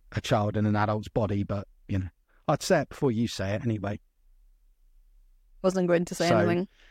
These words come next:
Speaker 1: that was, <laughs> I saw the,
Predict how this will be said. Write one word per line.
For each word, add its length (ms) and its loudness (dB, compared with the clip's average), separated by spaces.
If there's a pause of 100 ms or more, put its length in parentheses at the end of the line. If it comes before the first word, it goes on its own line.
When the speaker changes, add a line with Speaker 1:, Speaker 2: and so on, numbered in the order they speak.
(260)
Speaker 1:
that 200 2
was, 220 -4 (600)
<laughs> 760 -8
I 220 0
saw 200 0
the, 200 0